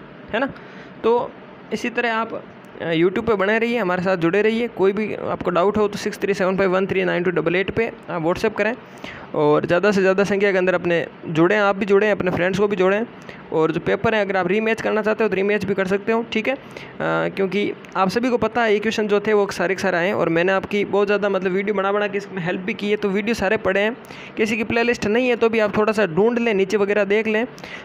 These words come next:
आपको video मिल जाएंगे। और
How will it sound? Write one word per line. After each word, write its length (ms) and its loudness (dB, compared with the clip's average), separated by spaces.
आपको 260 2
video 380 2
मिल 180 4
जाएंगे। 380 2
और 400 4